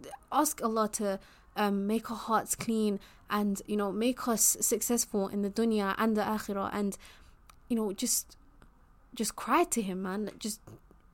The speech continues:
pour your hearts out. And it doesn't have to be in the middle of the night. It can be after salah.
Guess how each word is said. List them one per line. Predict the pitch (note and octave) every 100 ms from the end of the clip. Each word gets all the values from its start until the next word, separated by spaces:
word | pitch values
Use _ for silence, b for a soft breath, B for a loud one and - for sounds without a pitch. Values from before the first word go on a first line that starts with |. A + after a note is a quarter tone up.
| - - -
pour | - D4+
your | C#4+ C4
hearts | - A#3 -
out. | F#3+ F#3 - b b b b b
And | G#3+ G#3 G#3 G3 - -
it | A3
doesn't | A#3+ C#4+
have | C4+
to | -
be | A#3
in | A3
the |
middle | G#3+ G#3
of | G3+
the | G3
night. | G3 F#3+ - -
It | A3
can | A#3+
be | A3+ G#3+
after | G3+ - G#3
salah. | - G3 G3 G3